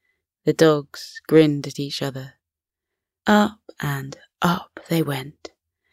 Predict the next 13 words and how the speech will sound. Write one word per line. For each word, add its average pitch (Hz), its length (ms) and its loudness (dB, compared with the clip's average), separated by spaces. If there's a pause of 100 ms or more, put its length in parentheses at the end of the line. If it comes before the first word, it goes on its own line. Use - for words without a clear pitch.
(400)
high 226 520 2
above 185 720 0
the 143 120 -6
silver-leafed 170 1120 2
trees. 147 760 -6 (1200)
The 202 80 8
broomstick 214 880 4
stopped - 640 -2
rising 151 800 0
and 165 180 2
moved 185 640 4
slowly 175 720 4
forward 165 760 0